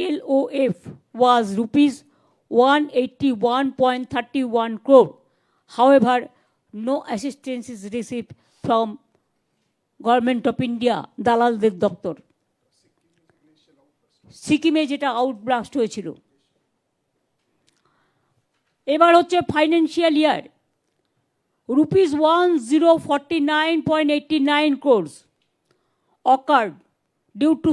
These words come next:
cyclone storm, cyclone storm Rimal on twenty-sixth and twenty-seventh May two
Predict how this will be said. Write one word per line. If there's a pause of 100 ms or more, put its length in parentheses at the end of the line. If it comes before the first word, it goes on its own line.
(140)
cyclone (100)
storm, (440)
cyclone
storm (840)
Rimal (1200)
on (200)
twenty-sixth (220)
and (120)
twenty-seventh (100)
May (680)
two